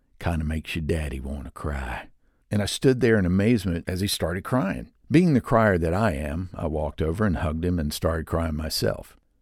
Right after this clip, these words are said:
To me, seeing a person crying is like seeing a person yawning. If I see it, I'm probably gonna join in and make it a group project. But I'm here to tell you it's also okay to cry even while watching a commercial.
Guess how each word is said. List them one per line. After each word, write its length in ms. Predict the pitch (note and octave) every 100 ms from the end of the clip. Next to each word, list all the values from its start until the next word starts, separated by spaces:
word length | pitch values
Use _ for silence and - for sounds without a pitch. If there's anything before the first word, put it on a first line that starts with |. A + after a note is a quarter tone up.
| _
To 80 | C3
me, 100 | D#3
seeing 320 | - C#3+ A2+
a 80 | F#2
person 400 | - G2+ - D#2+
crying 480 | - G#2 G#2 E2+ D#2
is 160 | D#2
like 180 | E2 D#2+
seeing 300 | - F2 D#2+
a 60 | D#2
person 400 | E2+ D#2+ D#2 D2
yawning. 480 | E2+ E2 C#2 G#1+ - - _ _ _ -
If 140 | - -
I 100 | C2+
see 280 | - C#3 C#3
it, 140 | - _ _
I'm 160 | E2 F2
probably 300 | G#2 G2+ E2+
gonna 240 | F#2+ E2
join 340 | D2+ F#2+ F#2+
in 220 | F2+ F2 E2
and 80 |
make 200 | D#2 D2
it 80 | D#2
a 40 | C#2+
group 340 | D#2+ D#2+ -
project. 640 | - C#2+ A#1 - - - - _ _ _ _ _ _ -
But 140 | C3
I'm 80 | D3
here 180 | F#3 G3+
to 100 | C#3
tell 280 | C#3 B2
you 80 | G#2+
it's 100 | G2+
also 460 | - B2+ D#3 A2 F2+
okay 340 | F2 - F#2 F#2+
to 80 | A2+
cry 360 | - F2+ F#2+ -
even 320 | G2 G2+ F2+
while 280 | F2 F2 D#2+
watching 460 | D2 D#2+ - D#2+
a 60 | D#2
commercial. 640 | - G2 G#2+ F#2+ - -